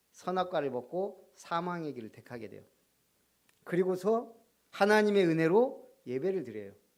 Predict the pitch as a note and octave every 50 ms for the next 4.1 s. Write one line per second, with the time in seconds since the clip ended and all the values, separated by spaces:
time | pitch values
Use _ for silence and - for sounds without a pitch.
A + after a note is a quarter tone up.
0 | _ _ _ _ _ _ _ _ _ _ _ _ _ - - E3+ E3 F3+ F#3 F#3+
1 | - - E3 - - E3+ F3 E3 D#3 D3+ - - E3 - E3+ D3+ D3 - F#3 G#3
2 | A3 A3 - - - _ _ - - F#3+ G3 G3+ F#3+ F#3 F3+ F3 F3 - - D#3+
3 | C#3+ - - D#3+ E3 F3 E3+ E3+ E3+ E3 E3 D#3 C#3+ C3+ D3 C#3+ E3 G#3 A#3+ C4+
4 | - -